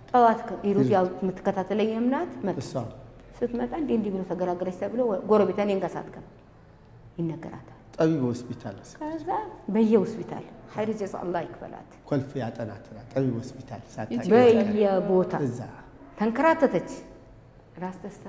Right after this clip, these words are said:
Speaker 2: ደከመኝ
Speaker 1: እ፣
Speaker 2: ሰለቸኝ
Speaker 1: ምንም
Speaker 2: ሳትል
Speaker 1: ገና ዶክተር እዛ ራስ ደስታ ሄደን ራስ ደስታ የሚተባበራት ስታጣ ማለት ነው ዶክተር እንትን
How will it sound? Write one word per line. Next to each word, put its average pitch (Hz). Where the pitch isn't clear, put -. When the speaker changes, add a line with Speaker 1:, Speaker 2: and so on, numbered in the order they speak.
Speaker 2:
ደከመኝ 143
Speaker 1:
እ፣ -
Speaker 2:
ሰለቸኝ 135
Speaker 1:
ምንም 233
Speaker 2:
ሳትል -
Speaker 1:
ገና 185
ዶክተር 196
እዛ 180
ራስ 220
ደስታ 233
ሄደን 262
ራስ 202
ደስታ 226
የሚተባበራት 214
ስታጣ 233
ማለት 202
ነው 165
ዶክተር 196
እንትን 185